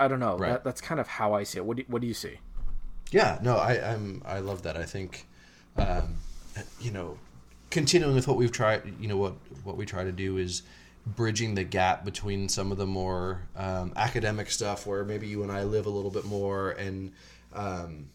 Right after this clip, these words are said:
Speaker 2: you know, some of the people who, who haven't had the, the opportunity to, to have some of that training. Um, but yes, the, you know, the thing that we continually talk about is, is continuing this, this positive vision for Christian discipleship, right? So a theology of,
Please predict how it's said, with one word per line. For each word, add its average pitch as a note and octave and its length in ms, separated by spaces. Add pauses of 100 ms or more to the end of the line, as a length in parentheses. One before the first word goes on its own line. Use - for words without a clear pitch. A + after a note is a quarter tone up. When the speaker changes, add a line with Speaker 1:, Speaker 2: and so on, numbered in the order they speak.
(240)
Speaker 2:
you A#2 100
know, G2 120
some F#2+ 180
of F#2+ 60
the F#2+ 60
people G2+ 280
who, G#2+ 340
who A#2+ 100
haven't A#2+ 300
had G#2+ 420 (440)
the, G#2 200
the - 120
opportunity A2+ 640
to, F#2+ 280 (400)
to G#2+ 160
have A2 280
some G#2 180
of G2+ 80
that G2 140
training. G2 460 (460)
Um, G#2 300 (140)
but C3+ 280
yes, C3+ 340
the, G#2 420
you A2 120
know, G2+ 200
the F#2 140
thing B2+ 280
that G2+ 140
we G#2+ 200 (160)
continually G2 540
talk F2+ 280
about F2 260
is, F#2 180
is F#2+ 180
continuing G2 760
this, F2 360 (500)
this A2 180
positive B2+ 640
vision F#2+ 500
for F2+ 140
Christian F#2+ 480
discipleship, - 800
right? C#2+ 220
So F2+ 200
a F#2+ 60
theology G#2 760
of, F#2+ 360